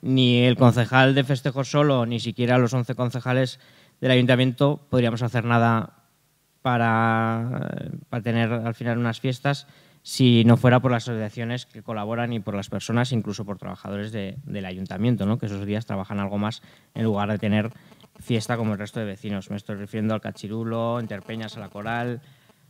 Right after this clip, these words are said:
a los Quintos, a Más de Casa, a la Asociación Musical Gaspar Sanz, a la Peña Taurina, bueno, pues a las entidades seguramente, por nombrar una por una, pues seguramente me dejo a alguien, pero bueno,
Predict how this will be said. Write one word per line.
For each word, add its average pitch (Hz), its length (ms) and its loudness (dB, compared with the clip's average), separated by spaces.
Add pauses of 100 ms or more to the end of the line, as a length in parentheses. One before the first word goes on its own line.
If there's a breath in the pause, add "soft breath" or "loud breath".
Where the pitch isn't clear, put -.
a - 80 -18
los 110 220 -14
Quintos, 123 560 -4
a 123 40 -4
Más 113 140 -4
de 113 120 -8
Casa, 127 400 -2
a - 20 -2
la 113 460 -4
Asociación 117 440 -8
Musical 113 480 -8
Gaspar 110 300 -12
Sanz, 143 580 -4
a 120 80 -10
la 110 100 -8
Peña 113 180 -8
Taurina, 151 600 -4
bueno, 107 400 -8
pues - 240 -14
a 104 140 -10
las 95 160 -10
entidades 107 500 -6
seguramente, 104 600 -10 (420 soft breath)
por 113 160 -10
nombrar 117 560 -2
una 127 220 0
por 131 140 0
una, 135 200 4
pues 123 160 -6
seguramente 131 380 -2
me 131 80 0
dejo 127 180 -2
a 135 60 4
alguien, 147 280 2
pero 123 160 -4
bueno, 113 300 -4